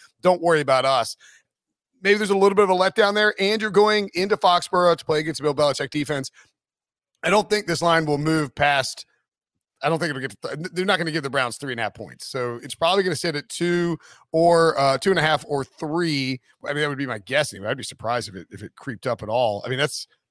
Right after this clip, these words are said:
yeah, 'cause I would, I would take the Browns at three and a half, I think. You know, if you're getting that, 'cause you could easily see this being a close game.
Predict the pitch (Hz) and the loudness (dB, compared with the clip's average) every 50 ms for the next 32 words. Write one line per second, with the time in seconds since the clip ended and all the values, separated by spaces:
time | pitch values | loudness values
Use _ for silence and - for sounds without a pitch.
0 | _ _ - 127 127 104 - - 127 147 165 180 151 - - - 190 214 165 170 | _ _ -8 -6 -4 -4 -4 -2 -2 -2 0 -2 -2 -4 -2 0 0 0 0 0
1 | 180 156 135 123 123 156 165 170 147 131 123 - 139 131 117 113 123 135 110 - | -2 -4 -2 -2 0 0 2 0 0 -2 -6 -8 -6 -6 -4 -4 -4 -4 -4 -6
2 | - 87 - - - - _ _ - 131 135 127 117 143 139 135 160 147 139 143 | -8 -12 -16 -16 -18 -18 _ _ -8 -6 -6 -4 -4 -4 -4 -2 -2 -2 -2 -4
3 | 131 127 147 139 120 - - - _ - 165 202 180 196 175 202 190 143 180 143 | -4 -4 -6 -8 -8 -10 -18 -20 _ -10 -6 -4 -4 -2 -2 -2 -2 -2 -4 -4
4 | - - 170 156 143 139 123 120 151 143 123 110 107 - - 147 123 120 - - | -4 -4 -4 -4 -4 -4 -4 -4 -4 -4 -4 -6 -10 -8 -6 -6 -4 -6 -6 -6
5 | 143 139 131 117 101 92 | -4 -4 -4 -4 -8 -12